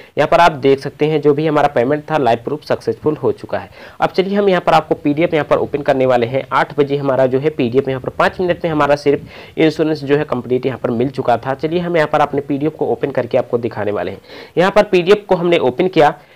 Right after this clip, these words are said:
यहाँ पर पीडीएफ़ को जैसे आप ओपन करेंगे यहाँ पर सभी डिटेल्स आपको इस तरह मिल जाएगी। आपको स्क्रॉल करते हुए चले जाना है, एक एक स्टेप करके आपको यहाँ पर पढ़ सकते हैं बड़े ही आसानी से।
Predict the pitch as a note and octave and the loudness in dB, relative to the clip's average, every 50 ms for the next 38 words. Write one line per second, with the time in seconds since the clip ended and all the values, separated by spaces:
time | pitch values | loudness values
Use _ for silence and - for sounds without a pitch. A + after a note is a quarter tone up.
0 | _ - D#3 E3+ E3+ - F#3+ F3+ - F3 E3 F3+ F#3 F#3 F#3 D#3+ C#3+ D3+ D3 - | _ 0 0 0 2 2 0 2 2 2 4 2 2 2 2 2 2 2 2 2
1 | E3+ E3+ E3 - - D#3+ - E3 E3+ D#3 E3 D3+ D3+ D3 D3 D#3+ C#3 - D#3 D3 | 0 0 0 0 -2 -2 0 -2 0 2 2 2 4 2 0 -2 0 -2 -2 -2
2 | - D#3 D3+ F#3 F#3+ E3+ D#3 C3+ - D3 C#3 C#3 - C#3 B2 - - - D3+ C#3+ | 0 -2 -4 -2 0 0 0 2 2 2 2 4 2 0 2 0 -2 -4 -4 -4
3 | - - C3 C3 B2+ A#2+ D3 E3 D#3+ C#3 C3 B2 A#2+ C3 B2 - B2 B2+ - - | -2 -2 0 0 0 0 -2 2 2 4 4 4 2 0 0 0 -2 -2 2 2
4 | D3+ C#3+ C#3+ - - D#3 D#3+ F3 E3+ - C#3 B2 - C3+ A#2+ C3 C#3 C3+ C#3 B2+ | 0 0 0 0 2 2 2 2 2 2 0 0 0 -2 -2 -2 -2 0 2 2
5 | C3+ D3 C#3 C3+ B2+ C3 C3 C3 B2 C#3 - C3+ C3+ C3 B2+ B2 B2 - D#3 D#3+ | 2 2 2 2 0 0 0 -2 -2 -2 -2 -4 -4 -4 -4 -6 -2 -2 -4 0
6 | - C#3+ C3 C3 C3+ C3+ B2+ B2+ - C3+ C3 B2+ A#2 - D3 C3 - A#2 A2 G#2+ | 0 0 0 2 0 0 0 0 -2 -4 -4 -4 -6 -6 -8 -4 -4 -4 -4 -4
7 | - A#2 - - B2 A#2+ B2+ A#2 A2+ G#2+ G#2+ A#2 - - B2+ A2 G2+ - - A2 | -6 -8 -8 -8 -8 -8 -4 -4 -2 -2 -2 -4 -4 -4 -4 -4 -4 -6 -8 -8
8 | G2+ G2 F#2 - - - | -8 -8 -10 -12 -14 -16